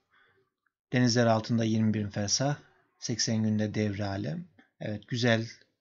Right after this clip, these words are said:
iyi bir yazar Jules Verne. Ee, halen daha kitapları okullarda klasikler olarak okutuluyor. Bizler de okuyoruz. Özellikle seksen günde devri alem, e, benim favori kitaplarımdandır.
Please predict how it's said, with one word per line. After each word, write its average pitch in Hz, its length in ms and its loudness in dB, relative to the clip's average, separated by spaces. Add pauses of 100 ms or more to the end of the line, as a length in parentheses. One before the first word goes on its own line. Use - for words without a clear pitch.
(180)
iyi 120 180 0
bir 104 120 -2
yazar 101 360 -4
Jules 101 220 -4
Verne. 139 220 -2 (920)
Ee, - 440 -8
halen 117 380 2
daha 113 140 0
kitapları 110 640 -6 (320)
okullarda 107 680 -4
klasikler 110 520 -4
olarak 104 440 -6
okutuluyor. 110 680 -6 (280)
Bizler 110 360 -2
de 107 40 -6
okuyoruz. 135 600 -4 (200)
Özellikle 117 720 0
seksen 113 540 -2
günde 104 320 -4
devri 107 280 0
alem, 127 340 -2 (420)
e, 113 220 -6
benim 120 200 2
favori 110 360 0
kitaplarımdandır. 98 1080 -6